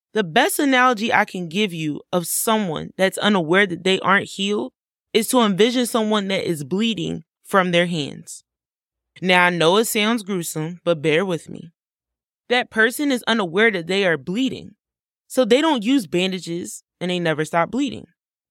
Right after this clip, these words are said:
They go around touching everything and everyone while leaving traces of their blood behind for others to clean.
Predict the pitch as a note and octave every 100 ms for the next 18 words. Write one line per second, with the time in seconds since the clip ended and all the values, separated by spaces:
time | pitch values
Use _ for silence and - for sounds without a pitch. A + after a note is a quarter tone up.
0 | _ _ _ _ F#3 F#3+ E3+ G3 A#3 G#3+
1 | G#3 G#3 A3+ G3+ F#3+ D#3+ F#3 G#3 B3 A3
2 | A#3 A3 - G3 G#3+ A3 G#3 G3 F3 D#3+
3 | D#3+ G3+ A3+ G3+ - A3 A#3 G3 G3 G3
4 | G3+ E3 G3+ G#3 F#3+ F3 E3 G#3 A3 F#3
5 | E3+ G3+ - F#3 F3 F3 - F3 - G3+
6 | G#3